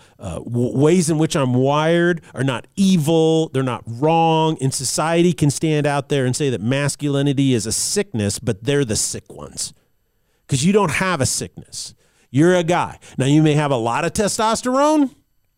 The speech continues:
and you may have a little testosterone. It doesn't matter. You're a guy. You have a Y chromosome, and so you are one of the binary parts of basic biology that makes all human life. And so you have a purpose,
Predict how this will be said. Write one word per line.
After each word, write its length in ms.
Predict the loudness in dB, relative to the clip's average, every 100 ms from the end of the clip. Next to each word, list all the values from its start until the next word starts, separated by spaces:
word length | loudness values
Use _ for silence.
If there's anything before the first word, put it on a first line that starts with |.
| -2
and 160 | 0
you 120 | 4 4
may 140 | 2
have 200 | 0 2
a 60 | 4
little 280 | 4 2
testosterone. 720 | 0 -2 -2 -2 -2 -4 -10 -12 _
It 260 | 0 0 2
doesn't 540 | 2 2 0 0 0
matter. 340 | 0 -2 -4 -12 -2
You're 320 | 0 2 2
a 100 | 0
guy. 640 | -2 -2 0 0 -4 -12 -20 -20 _
You 140 | 2
have 140 | 2 2
a 60 |
Y 340 | 0 0 -2 -2
chromosome, 840 | 0 2 2 2 2 4 2 0 -4 -4
and 120 | -2
so 220 | 0 0
you 240 | 0 2 2
are 60 | 2
one 180 | 2
of 60 | 0
the 80 | -2
binary 720 | -6 -2 -2 0 0 2 0
parts 420 | 2 2 0 -2
of 240 | -6 -8 -4
basic 360 | -2 -2 -4
biology 680 | -2 -2 0 0 0 0 0
that 140 | 0 -2
makes 280 | -2 -4
all 260 | -6 -2 0
human 340 | 2 2 2
life. 300 | 0 -2 -2
And 100 | -4
so 240 | -4 -2 -2
you 280 | -2 0 0
have 180 | 0
a 100 | -4
purpose, 880 | -6 -4 0 0 -2 -8 -8 -8 -10